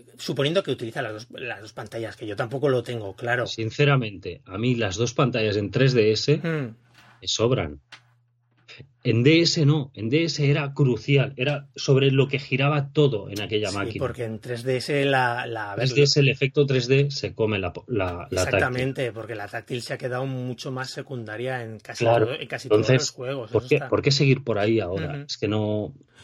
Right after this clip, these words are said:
Speaker 1: No lo sé, pero bueno, te quiero decir que eso no para el problema.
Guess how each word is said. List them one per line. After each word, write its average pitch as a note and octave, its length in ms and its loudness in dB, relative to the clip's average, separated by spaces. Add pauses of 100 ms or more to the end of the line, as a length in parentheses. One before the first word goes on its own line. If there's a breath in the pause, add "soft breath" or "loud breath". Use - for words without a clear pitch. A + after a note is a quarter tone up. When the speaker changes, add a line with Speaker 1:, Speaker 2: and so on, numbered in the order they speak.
(520 soft breath)
Speaker 1:
No C#3+ 180 -4
lo D3 140 -4
sé, C3 180 -12
pero B2 180 -6
bueno, C#3 320 -4
te A2+ 100 -14
quiero G2+ 160 -14
decir C#3 160 -8
que C3 120 -10
eso G#2 160 -14
no A#2+ 140 -10
para B2+ 180 -6
el G2+ 80 -12
problema. B2 400 -10